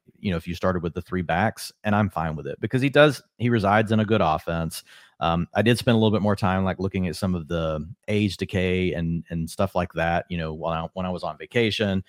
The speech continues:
some really good stuff by, um, Adam Harstad. And, like, it just basically shows that, like, even when some of these players have these declining,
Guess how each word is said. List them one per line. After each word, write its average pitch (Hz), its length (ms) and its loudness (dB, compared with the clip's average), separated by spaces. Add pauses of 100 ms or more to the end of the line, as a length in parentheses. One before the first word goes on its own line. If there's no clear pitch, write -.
(180)
some 98 240 0
really 123 180 8
good 104 120 6
stuff 92 300 0
by, 85 420 2
um, 82 300 -4
Adam 87 220 2
Harstad. 87 640 0 (380)
And, 90 440 -2
like, 101 160 0
it 120 80 2
just 139 140 -2
basically 151 300 4
shows 104 320 2
that, - 100 -4
like, 92 160 0
even 147 260 4
when 113 140 6
some 110 160 2
of 104 40 4
these 95 120 0
players 98 340 0
have 92 200 0
these 85 180 -6
declining, 90 680 0